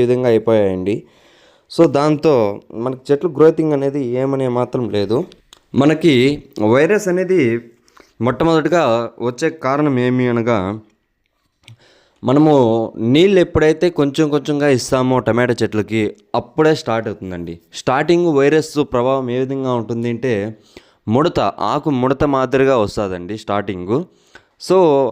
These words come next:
మనం అప్పుడు మనకు స్టార్టింగ్ స్టేజ్లోనే మనకు అర్థమైపోతుందండి, ముడత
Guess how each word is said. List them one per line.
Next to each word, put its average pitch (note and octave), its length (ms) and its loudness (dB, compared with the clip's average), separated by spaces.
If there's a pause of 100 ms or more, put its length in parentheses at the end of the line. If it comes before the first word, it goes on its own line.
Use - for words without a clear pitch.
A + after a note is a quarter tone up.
(760)
మనం D3 140 2 (100)
అప్పుడు G3 260 0 (220)
మనకు B2 220 -4
స్టార్టింగ్ D#3 440 -2 (440)
స్టేజ్లోనే D#3+ 480 -2
మనకు B2+ 220 -6
అర్థమైపోతుందండి, A2 840 -4 (100)
ముడత A2+ 200 -2